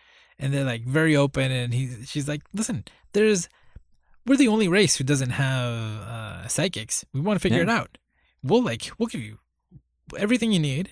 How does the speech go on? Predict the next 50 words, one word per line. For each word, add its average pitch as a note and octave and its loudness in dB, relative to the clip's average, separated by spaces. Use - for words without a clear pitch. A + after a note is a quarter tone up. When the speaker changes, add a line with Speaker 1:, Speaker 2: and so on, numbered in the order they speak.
Speaker 1:
and D#3+ 0
we F#3 2
just F3+ -4
need, E3+ 0
you E3 0
know, C#3 -2
genetic G3+ -2
samples A3 -2
from A2 -6
you. G#2 -8
A - -20
couple, C#3+ 0
uh, C3 0
you D3 0
know, D#3 2
you'll C#3+ 2
be E3+ 0
the E3 2
mother E3+ 4
of, C#3 0
of C3+ -2
psychics." - -2
And D#3+ -2
I F3 -2
don't G3 2
know, D3 0
that E3 0
whole F3+ 4
thing F3+ 2
is D#3+ 0
kinda C3+ -2
funny C3 -2
to A2+ -10
me. - -14
But D3 -2
then F#3 2
at E3 2
the E3+ 2
end, E3 2
uh, B2 -2
when, B2+ -2
when C3+ -2
Ivanova C3+ 0
is A#2+ -4
telling C3 0
her, C3+ 0
like, B2 -4
"Oh, F#3+ 0
why D#3 -2
don't, F3+ -2